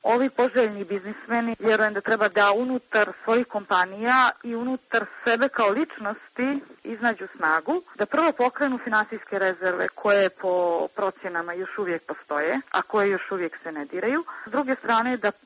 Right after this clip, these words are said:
donesu odluku da o tekućem stanju nemaju dovoljnih znanja i da ta znanja moraju negdje da potraže da bi riješili tekuće probleme na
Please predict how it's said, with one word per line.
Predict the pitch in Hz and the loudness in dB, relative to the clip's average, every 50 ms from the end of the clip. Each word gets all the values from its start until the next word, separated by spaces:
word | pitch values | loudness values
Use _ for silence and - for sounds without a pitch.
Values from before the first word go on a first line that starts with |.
| - - - | -2 -2 -2
donesu | 196 - - 208 208 240 247 - - 226 | 2 4 2 2 2 0 -6 -4 -2 2
odluku | 202 208 202 214 247 254 - - - 240 226 - - - 196 185 | 2 2 0 -2 -6 -6 -6 -4 -2 -2 -2 -2 -2 -4 -2 0
da | - 202 180 160 - - - - | 2 2 2 2 0 -6 -12 -14
o | 175 | -10
tekućem | - - 226 - - 254 - 226 214 - - | -4 -4 -4 -4 -6 -10 -10 -10 -14 -14 -4
stanju | _ 214 196 190 185 185 190 208 233 240 | _ 2 4 6 6 4 4 2 -2 -8
nemaju | 226 214 214 220 226 214 202 180 165 | -6 -4 -2 -2 0 0 -2 -2 0
dovoljnih | 156 165 151 147 143 143 143 127 - - | 0 0 0 0 -2 -4 -4 -8 -10 -4
znanja | 156 139 135 127 135 165 202 254 269 - - - - - - - - - | -2 0 0 0 2 2 2 2 2 0 -10 -16 -18 -20 -20 -18 -10 -4
i | 202 | -2
da | 202 202 | -2 0
ta | - 220 220 220 196 | 2 2 0 0 0
znanja | 185 185 180 190 202 202 | 0 0 0 0 -2 -4
moraju | 196 190 196 196 190 | -2 -2 0 0 -2
negdje | 180 180 175 175 185 | -4 -6 -6 -6 -4
da | 170 175 | -4 -4
potraže | - - 165 - - - 185 180 170 - 202 196 - - | -2 -2 -4 -4 0 0 0 0 0 0 -2 -2 0 -2
da | 220 | -4
bi | 196 190 208 | -2 -2 -4
riješili | 190 180 175 185 185 175 - - 208 208 202 | -4 -2 -2 -2 -2 -2 -4 -4 -2 -2 0
tekuće | - 185 175 - 170 170 - - 156 | 0 -2 -2 -2 -6 -6 -6 -8 -6
probleme | - 170 156 147 156 147 143 143 139 | -6 -6 -4 -2 -2 0 0 -2 -4
na | 139 139 | -6 -8